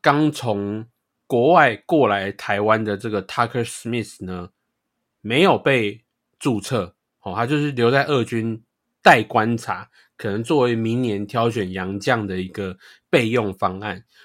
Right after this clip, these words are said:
所以真正留下来的是这个奇隆、刚龙、布里汉跟五夺。那我相信大家对于布里汉、对于刚龙、对于五夺都非常非常的熟悉，毕竟在中职至少也有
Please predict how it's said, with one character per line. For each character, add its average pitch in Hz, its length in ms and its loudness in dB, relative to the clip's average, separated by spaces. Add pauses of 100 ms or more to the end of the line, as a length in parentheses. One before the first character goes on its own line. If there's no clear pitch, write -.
(120)
所 180 140 -2
以 175 60 2
真 214 320 2
正 202 240 4
留 117 220 2
下 143 180 2
来 95 240 0
的 92 240 -8
是 - 180 -20
这 113 120 -8
个 101 100 -4
奇 - 400 -8
隆、 123 340 0
刚 143 280 2
龙、 98 340 0
布 156 160 -2
里 95 180 -6
汉 113 220 -6
跟 104 160 -6
五 104 300 -16 (100)
夺。 - 240 -20 (560)
那 220 220 0 (320)
我 123 120 -2
相 160 300 2
信 147 320 -2
大 147 160 2
家 117 500 2 (160)
对 156 200 2
于 98 420 -6 (260)
布 170 220 0
里 104 180 -4
汉、 107 400 -4
对 117 180 -2
于 104 180 -6
刚 131 260 2
龙、 92 400 -6
对 123 220 -2
于 120 160 -12
五 98 180 -8
夺 95 260 -14
都 151 240 -2
非 127 360 -4
常 98 280 -8
非 107 220 -4
常 95 160 -10
的 90 80 -10
熟 90 260 -10
悉， 95 360 -12 (260)
毕 160 100 0
竟 147 220 0
在 135 140 -2
中 123 260 -4
职 117 180 -16
至 117 200 -10
少 90 200 -10
也 95 120 -6
有 98 260 -4